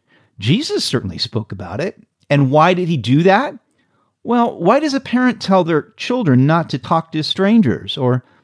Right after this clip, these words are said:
play in the freeway or grab onto high voltage wires? Is it because they want to terrorize their children? No, it's because they love them and they want to warn them of things that would ruin their lives.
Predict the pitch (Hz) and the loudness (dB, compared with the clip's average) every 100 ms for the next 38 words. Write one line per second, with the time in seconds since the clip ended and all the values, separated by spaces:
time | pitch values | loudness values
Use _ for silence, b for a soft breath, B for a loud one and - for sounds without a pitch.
0 | b - 196 190 131 127 - 214 247 160 | b 0 4 4 4 0 0 -2 2 0
1 | 101 98 - 147 147 _ b b 120 135 | -2 -6 -2 0 0 _ b b -6 0
2 | 185 202 202 202 170 - - 190 180 160 | 4 4 4 4 2 0 0 2 4 2
3 | 202 - 131 104 131 160 254 127 76 - | 0 0 -2 -2 -4 -2 -2 -4 -6 -12
4 | - b b b b 107 120 123 - - | -16 b b b b -8 -6 -4 -4 0
5 | 123 127 123 110 - 113 101 120 113 - | 2 2 2 0 -2 -4 -2 -2 -4 -12
6 | - 117 139 135 147 151 165 151 - 170 | -6 -2 0 2 2 2 -4 -8 -4 -4
7 | 180 269 _ _ _ _ _ _ - 113 | -4 -6 _ _ _ _ _ _ -4 -2
8 | 113 104 190 170 - 170 - 202 185 165 | 0 -2 -2 -4 -4 -6 0 2 4 4
9 | 131 226 330 160 156 156 147 b b b | 6 4 4 4 6 4 2 b b b
10 | 156 190 156 131 180 311 247 147 135 - | 2 4 6 6 6 4 4 4 2 0
11 | 233 196 143 151 - 143 147 110 120 185 | 0 2 4 2 0 0 2 2 2 4
12 | 254 135 147 170 180 247 165 82 - | 4 2 2 4 4 2 0 -4 -12